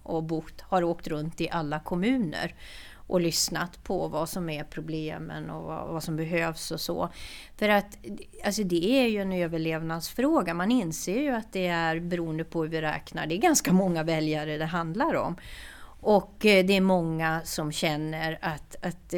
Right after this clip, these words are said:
de inte har det här sociala kontraktet med, eh, mig som medborgare och, och den offentliga sektorn krackelerar. Och det måste repareras. För, och det,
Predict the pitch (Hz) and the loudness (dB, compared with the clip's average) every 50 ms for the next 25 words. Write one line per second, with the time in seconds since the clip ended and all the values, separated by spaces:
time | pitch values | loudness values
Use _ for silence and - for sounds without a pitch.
0 | 175 180 180 175 170 160 156 160 156 - 156 143 143 160 165 196 302 370 311 220 | -2 0 0 0 0 0 -2 -4 -4 -6 -6 -6 -4 -2 2 4 4 6 4 4
1 | 180 175 - - 226 220 208 190 185 - - 220 - - 208 190 170 165 160 165 | 2 -2 -4 -4 -2 0 0 -2 -2 -2 -4 -4 -4 0 0 0 2 2 0 -2
2 | 156 - 180 165 - 185 170 180 - - - - 330 339 - - 240 226 226 214 | -2 -4 -6 -4 -2 -2 -4 -4 -4 -6 -4 -2 -2 -2 -2 -4 -4 -4 -2 -2
3 | 202 190 185 185 185 190 190 185 180 175 175 170 170 170 - 180 180 180 170 165 | -2 -2 -2 -2 -4 -2 -2 0 0 0 0 -2 -4 -4 -4 -2 0 0 0 0
4 | 170 165 - - 175 170 170 170 170 165 165 160 160 165 165 165 160 165 170 165 | -2 -2 -4 -4 -2 -2 -2 0 0 0 0 -2 -2 -4 -4 -2 -2 -4 -4 -4
5 | 165 170 170 165 170 170 175 - - - - 170 165 175 170 165 160 156 - 175 | -6 -6 -4 -4 -4 -4 -4 -4 -4 -4 -4 -4 -4 -4 -6 -6 -4 -4 -2 -4
6 | 165 160 - - 196 160 - - 185 - - - - - - 185 - 226 202 190 | -4 -4 -6 -8 -8 -8 -8 -8 -10 -10 -10 -10 -10 -10 -10 -8 -4 -4 -4 -4
7 | 196 - 180 165 160 - 95 - - 190 - 185 180 - - - - - - - | -4 -6 -6 -6 -4 -6 -6 -6 -4 -4 -4 -4 -4 -8 -12 -16 -16 -16 -18 -18
8 | - - - - - - - 240 185 175 160 175 240 330 - - - 190 170 165 | -18 -18 -18 -18 -6 0 2 4 4 4 4 4 2 0 0 0 0 0 0 -2
9 | - - 180 160 147 147 190 269 440 415 - - - 143 180 - - - - - | -4 -4 -4 -4 -4 -4 -4 -2 -2 -2 -4 -4 -6 -8 -8 -8 -8 -10 -10 -12
10 | - - - - - 196 196 185 180 175 175 175 - - - - 208 202 190 | -16 -18 -20 -14 -8 -6 -4 -4 -4 -4 -6 -8 -8 -8 -6 -4 -4 -4 -4